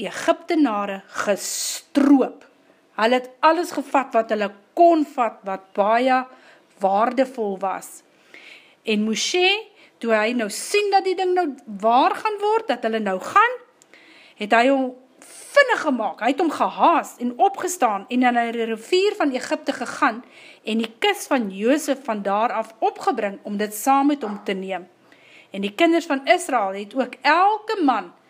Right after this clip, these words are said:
sy vader se kus opgeneem saam met hom en elke man die kus van sy stam. Onthou julle, daar is mos twaalf stamme gewees, né? Nou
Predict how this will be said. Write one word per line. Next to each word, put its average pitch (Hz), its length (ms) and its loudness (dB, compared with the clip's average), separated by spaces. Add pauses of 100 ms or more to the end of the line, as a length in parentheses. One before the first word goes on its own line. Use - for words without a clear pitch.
(380)
sy 302 340 2 (160)
vader 359 460 2
se 302 160 -8 (100)
kus 381 320 0
opgeneem 285 720 -2
saam 359 380 2
met 453 180 -8
hom 202 160 -8
en 196 160 -10
elke 381 440 0
man 202 280 -2 (440)
die 202 100 -14 (100)
kus 285 240 0
van 233 200 -2
sy 208 200 -4
stam. - 640 0 (420)
Onthou 202 320 2
julle, 277 240 0
daar 240 240 2
is - 80 -14
mos 214 320 -8
twaalf 311 560 4
stamme 302 680 0
gewees, 214 600 -6
né? 247 380 2 (840)
Nou 220 220 0